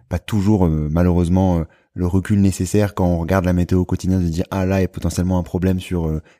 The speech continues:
tel, tel, tel, tel sujet. À quel moment on doit s'inquiéter de, du, de la, de cette température-là ? À quel niveau, disons ?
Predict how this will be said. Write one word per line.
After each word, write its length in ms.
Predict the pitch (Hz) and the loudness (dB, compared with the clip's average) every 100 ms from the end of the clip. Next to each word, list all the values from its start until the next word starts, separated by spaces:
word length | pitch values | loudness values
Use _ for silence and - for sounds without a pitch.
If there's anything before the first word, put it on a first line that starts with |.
| _ | _
tel, 160 | 101 87 | -2 0
tel, 180 | 87 | 0
tel, 180 | 82 87 | 0 -2
tel 180 | 80 85 | -2 -4
sujet. 340 | - 85 101 - _ _ | -4 -2 -2 -4 _ _
À 60 | 90 | -4
quel 140 | 107 | 0
moment 200 | 104 110 | 2 4
on 40 | 120 | 4
doit 120 | 95 | 2
s'inquiéter 480 | - 95 90 104 107 | 0 -2 0 2 2
de, 320 | 98 90 85 | 2 2 2
du, 260 | 78 82 82 _ - _ _ _ _ | 0 -4 -4 _ -20 _ _ _ _
de 120 | 82 | -6
la, 140 | 78 80 - | -2 -2 -2
de 80 | 90 | -4
cette 180 | 95 90 | -2 0
température-là ? 520 | 87 90 85 87 82 | 0 0 0 0 -2
À 80 | 80 | -2
quel 240 | 85 80 | -2 -2
niveau, 320 | 76 85 87 | 0 2 4
disons ? 240 | 85 76 | 2 0